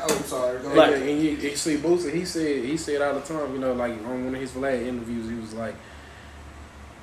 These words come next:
Speaker 2: "It's hard, yeah, you don't wanna leave from where, you know, where home is, but sometimes you have to venture out because a lot of the stuff that goes on, you have hate. It's hate. Don't get me wrong, it's hatred anywhere, but the most hatred comes from your own city."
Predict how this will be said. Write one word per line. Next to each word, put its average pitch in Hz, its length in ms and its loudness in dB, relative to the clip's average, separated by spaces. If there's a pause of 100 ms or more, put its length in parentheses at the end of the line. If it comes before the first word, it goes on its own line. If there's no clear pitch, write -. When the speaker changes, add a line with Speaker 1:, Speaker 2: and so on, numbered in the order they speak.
(120)
Speaker 2:
"It's 131 160 -2
hard, 165 440 8
yeah, 151 140 2
you 156 160 4
don't 147 200 4
wanna 143 200 2
leave 143 300 0
from 131 240 -2
where, 131 100 2
you 127 140 0
know, 131 140 2
where 117 160 0
home 135 340 -2
is, 120 180 -2
but 107 140 -8
sometimes 135 520 -2
you 117 120 -4
have 131 220 -2
to 123 40 -4
venture 113 420 -6
out 117 220 -4
because 107 480 -6 (160)
a 107 40 -10
lot 123 180 -2
of 120 80 -4
the 120 100 -4
stuff 127 380 -4
that 117 160 -4
goes 120 260 -2
on, 127 300 -2
you 151 80 -4
have 131 280 -2
hate. 131 200 -4
It's 180 180 -2
hate. 170 240 2
Don't 196 180 4
get 185 120 -2
me 147 60 0
wrong, 131 160 0
it's - 140 -6
hatred - 400 -2
anywhere, 123 440 -8 (880)
but 123 220 -2
the 123 120 -2
most 139 380 2
hatred 160 380 2
comes 135 260 -2
from 120 260 -4
your 117 220 -4 (120)
own 113 140 -6
city." 113 320 -4